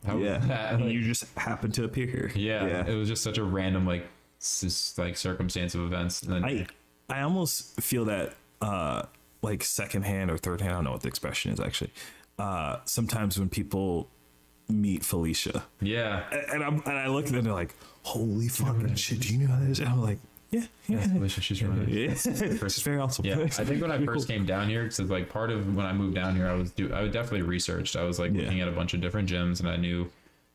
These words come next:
Speaker 1: knew I was gonna move to Orlando, so I was like, "What's the best gym down here?" And, like, looking into it, I'm like, "Okay, I see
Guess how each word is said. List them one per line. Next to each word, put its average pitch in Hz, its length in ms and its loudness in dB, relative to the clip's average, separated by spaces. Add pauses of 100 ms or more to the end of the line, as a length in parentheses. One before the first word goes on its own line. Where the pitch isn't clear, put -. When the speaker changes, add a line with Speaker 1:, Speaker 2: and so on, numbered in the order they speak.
Speaker 1:
knew 92 160 2
I 90 60 2
was 90 160 0
gonna 90 180 2
move 92 360 2
to 92 60 0
Orlando, 90 440 2
so 90 120 -2
I 90 40 0
was 90 80 -2
like, 87 140 -2
"What's 87 220 -2
the - 80 -4
best 87 240 0
gym 90 160 0
down 87 220 0
here?" 85 140 2
And, 87 100 2
like, 85 160 0
looking 90 260 0
into 87 360 0
it, - 40 2
I'm 87 80 2
like, 85 160 2
"Okay, 87 400 0 (460)
I 87 80 -2
see 90 460 0